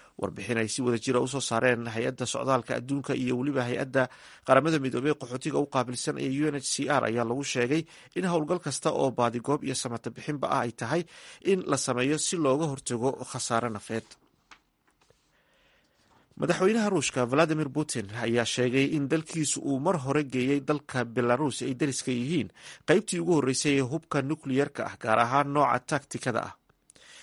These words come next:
Isagoo ka hadlayay madasha dhaqaalaha adduunka ayuu Putin sheegay in hubkan loo adeegsan doono oo keliya haddii ay khatar soo food saarto dhulka Ruushka. Dowladda Maraykanka ayaa iyadu sheegtay inaanay jirin wax muujinaya in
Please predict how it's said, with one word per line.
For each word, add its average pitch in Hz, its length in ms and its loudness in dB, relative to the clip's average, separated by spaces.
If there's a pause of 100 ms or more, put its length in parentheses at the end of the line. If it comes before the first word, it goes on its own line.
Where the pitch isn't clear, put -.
(120)
Isagoo 113 320 0
ka 135 160 0
hadlayay 123 320 4
madasha 120 320 0
dhaqaalaha 123 480 2
adduunka 127 400 -2
ayuu 127 320 2
Putin 139 320 -4
sheegay 113 320 -2 (400)
in 190 80 0
hubkan 190 400 0
loo 170 160 4
adeegsan 139 400 -2
doono 131 240 0
oo 127 80 -2
keliya 113 480 -2
haddii 127 480 -4
ay 127 160 -2
khatar - 400 -4
soo 160 320 0
food 147 240 -6
saarto 139 400 0
dhulka 139 320 -4
Ruushka. 120 380 -4 (880)
Dowladda 120 340 2
Maraykanka 120 400 0
ayaa 123 160 2
iyadu 131 240 0
sheegtay 127 380 0 (100)
inaanay 131 320 0
jirin 131 320 0
wax 143 160 -2
muujinaya 123 560 2 (320)
in 196 240 2